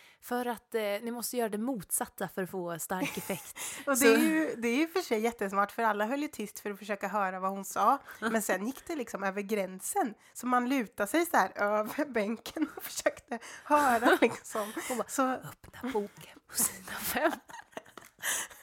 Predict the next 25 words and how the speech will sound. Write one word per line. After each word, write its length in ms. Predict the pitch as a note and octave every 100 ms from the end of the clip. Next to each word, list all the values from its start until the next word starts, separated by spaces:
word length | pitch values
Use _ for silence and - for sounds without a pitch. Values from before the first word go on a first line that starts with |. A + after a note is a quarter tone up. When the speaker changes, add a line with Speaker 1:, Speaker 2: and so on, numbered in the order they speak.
| - - - - _ - - F#4 - - - - E4
Speaker 2:
Ja, 100 | D4+
men 160 | D4+ D#4
<laughs> 0 |
det, 120 | D#4 - - - - - - -
det 180 | D#4 D4+ A#4+ G#4 E4+ C#4
är 40 |
liksom, 460 | D4 C#4+ C#4+ C#4 C#4+ - - - -
nej. 460 | B3+ C#4 D4 D#4 - _ _
Jag 160 | - C#4+
ve-, 180 | C4+ D4
åh, 140 | G#3+ G#3+
vad 120 | A3
svårt! 920 | - A#3+ A#3+ B3+ B3+ A#3 F3 - - A3
Men 260 | A#3+ C4
jag, 420 | C4 B3 B3+ A#3+ B3+ B3+
eh, 80 | B3 A#3+ A#3+
vet 360 | G#3+ A#3 B3 -
också 280 | G3 - F#3+
att 280 | F#3+ - -
det 100 | A3+
är 20 |
inte 200 | A3+ G3
bra 220 | G3+ G3+
för 140 | -
rösten 420 | G3+ - - G3